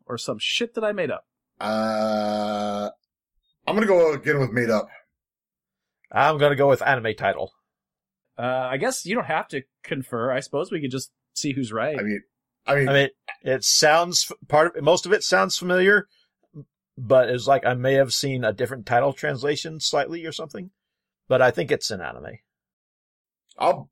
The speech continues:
Speaker 2: I'll agree with Matt.
Speaker 1: Okay. It is indeed an anime. My mental choices are completely interfering with my school romantic comedy. Um,
Speaker 3: Ah.
Speaker 1: here's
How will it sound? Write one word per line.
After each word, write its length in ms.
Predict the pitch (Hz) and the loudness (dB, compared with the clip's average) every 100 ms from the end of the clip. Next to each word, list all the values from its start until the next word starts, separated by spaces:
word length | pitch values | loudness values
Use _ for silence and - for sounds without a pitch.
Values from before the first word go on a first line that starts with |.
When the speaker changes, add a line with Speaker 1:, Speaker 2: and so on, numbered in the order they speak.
| - | -2
Speaker 2:
I'll 120 | 131 | 0
agree 180 | 131 131 | 2 0
with 120 | 101 | 0
Matt. 240 | 101 95 - _ - | -6 -6 -10 _ -6
Speaker 1:
Okay. 540 | 170 - 185 156 127 - _ _ - | -6 -2 -2 -2 -4 -10 _ _ -8
It 140 | 381 | -6
is 320 | 302 330 269 269 | -2 0 0 0
indeed 540 | 226 214 226 220 - - | -2 0 0 0 -2 -4
an 140 | 185 - | -6 -4
anime. 480 | 147 151 143 139 135 | -4 -2 -2 -2 -2
My 100 | 147 | -2
mental 240 | 170 185 | -2 -4
choices 680 | - 180 185 - 160 131 - _ _ - | -4 -2 -2 -2 -4 -4 -6 _ _ -8
are 100 | 147 | -8
completely 520 | 170 175 196 214 185 | -6 -8 -6 -4 -2
interfering 440 | 185 175 165 156 147 | -2 -4 -2 -4 -2
with 140 | 156 | -6
my 280 | 135 139 135 | -4 -2 -2
school 500 | 131 - 156 139 131 123 | -4 -6 -4 -2 -2 -4
romantic 800 | 135 131 127 123 127 - 139 - | -4 -2 -2 -2 -4 -6 -8 -8
comedy. 720 | 131 123 120 113 110 104 101 - - - - | -8 -6 -6 -8 -10 -12 -16 -18 -20 -20 -8
Um, 320 | 113 120 120 | -4 -2 -4
Speaker 3:
Ah. 80 | - | -2
Speaker 1:
here's 220 | 190 233 | -2 -2